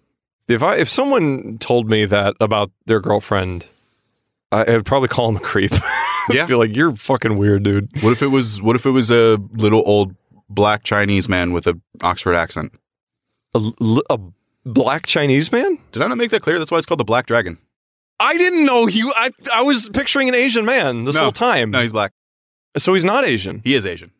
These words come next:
Speaker 2: He is Chinese, but he is black.
Speaker 1: There's no such thing <laughs> unless his, one of his parents was black and the other was Chinese.
Speaker 2: How about he's magic?
Speaker 1: Nobody,
Speaker 2: 'Cause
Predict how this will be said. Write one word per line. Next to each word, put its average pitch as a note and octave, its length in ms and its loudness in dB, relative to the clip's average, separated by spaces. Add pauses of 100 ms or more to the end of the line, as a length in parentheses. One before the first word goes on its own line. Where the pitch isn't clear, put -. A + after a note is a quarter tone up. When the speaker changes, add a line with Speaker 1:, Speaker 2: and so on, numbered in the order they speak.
(240)
Speaker 2:
He A#2+ 140 -2
is C#3+ 100 -4
Chinese, C#3 420 -2
but G2 120 -10
he G#2 100 -8
is F#2 80 -8
black. F#2 220 -8 (640)
Speaker 1:
There's F3+ 180 0
no A#3+ 140 0
such - 260 -2
thing F3 380 0 (360)
<laughs> A3+ 300 -8
unless F#3+ 400 0
his, F3 220 0
one E3 160 0
of E3+ 80 -6
his F3 100 0
parents D3+ 340 0
was C3+ 120 -4
black C#3 240 0
and B2 80 -2
the B2+ 40 2
other B2+ 120 2
was A#2 100 -2
Chinese. B2+ 520 -4 (340)
Speaker 2:
How A#2+ 180 -2
about C#3 320 2
he's G#2+ 260 -10
magic? F#2+ 360 -6 (680)
Speaker 1:
Nobody, F#3 400 0
Speaker 2:
'Cause E3 140 -14